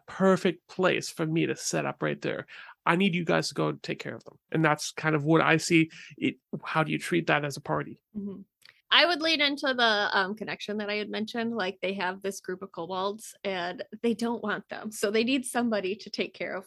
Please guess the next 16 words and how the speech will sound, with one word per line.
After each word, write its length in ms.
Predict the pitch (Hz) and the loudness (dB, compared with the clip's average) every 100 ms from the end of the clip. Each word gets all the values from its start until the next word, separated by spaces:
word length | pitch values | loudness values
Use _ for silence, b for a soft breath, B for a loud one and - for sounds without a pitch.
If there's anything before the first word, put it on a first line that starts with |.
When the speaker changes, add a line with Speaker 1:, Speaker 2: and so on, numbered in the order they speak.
| - | -10
Speaker 2:
them, 320 | - 160 214 - | -8 -8 -12 -6
um, 480 | 196 170 - 175 214 _ | -4 -4 -4 -6 -10 _
because 300 | 208 214 226 | -4 -2 0
there's 180 | 226 226 | 0 -2
too 160 | - 294 | -4 -4
many 200 | 214 190 | -2 -4
of 100 | 190 | -4
them 180 | 185 185 | -6 -6
and 180 | 190 | -6
they 120 | 185 196 | -4 -2
just 340 | 202 202 - 196 | -2 -4 -4 -4
are 160 | 185 | -2
overwhelmed 480 | 196 190 175 160 175 | -2 -4 -6 -6 -6
with 180 | 185 185 | -10 -6
it 160 | - - | -6 -4
and 260 | 165 165 | -6 -6